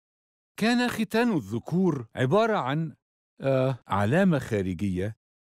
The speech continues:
على حقيقة داخلية، علامة جسدية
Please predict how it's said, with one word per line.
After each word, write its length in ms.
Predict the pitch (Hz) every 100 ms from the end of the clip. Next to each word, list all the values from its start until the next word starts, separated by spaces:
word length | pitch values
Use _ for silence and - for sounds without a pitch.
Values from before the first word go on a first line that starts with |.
| -
على 280 | 95 123 123
حقيقة 540 | - 147 - 220 -
داخلية، 680 | 110 98 - 101 90 78 78 _ _ _ _ -
علامة 760 | 139 202 240 220 220 220 226 131
جسدية 680 | 107 120 107 180 220 170